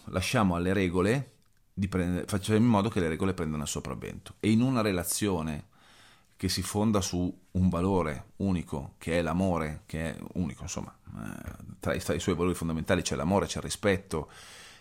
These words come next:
c'è la, naturalmente la, eh, ci dovrebbe essere la flessibilità nel conoscere, nell'apprezzare l'altra persona per com'è. Già il fatto che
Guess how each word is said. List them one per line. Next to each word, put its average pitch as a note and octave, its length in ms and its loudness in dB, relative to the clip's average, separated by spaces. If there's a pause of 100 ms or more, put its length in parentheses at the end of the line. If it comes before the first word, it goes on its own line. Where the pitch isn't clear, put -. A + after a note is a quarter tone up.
(120)
c'è G2 460 4
la, E2 300 2 (180)
naturalmente F#2 960 2
la, D#2 260 -2
eh, - 560 -18
ci - 140 -8
dovrebbe G2 340 8
essere F2 300 0
la D#2+ 80 -2
flessibilità F2 520 0
nel F2+ 160 0
conoscere, F#2 400 0
nell'apprezzare E2+ 560 0
l'altra F2 200 0
persona E2+ 340 -2
per - 180 -6
com'è. F2+ 360 0 (640)
Già G#2+ 180 6
il A2+ 80 8
fatto G#2+ 340 4
che F2 400 2